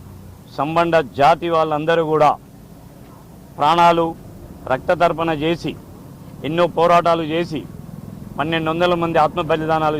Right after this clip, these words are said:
చేసుకొని, వందలాది మంది జైళ్ళలో పడి, ఆంధ్ర లాఠీలకి, తూటాలకి బలై తెలంగాణ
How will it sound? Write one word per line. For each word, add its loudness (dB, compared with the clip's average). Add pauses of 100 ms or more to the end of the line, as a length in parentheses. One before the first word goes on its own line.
చేసుకొని, -2 (800)
వందలాది 4
మంది -2 (120)
జైళ్ళలో 2
పడి, 0 (840)
ఆంధ్ర 4
లాఠీలకి, -2 (120)
తూటాలకి -2 (120)
బలై 2 (880)
తెలంగాణ 0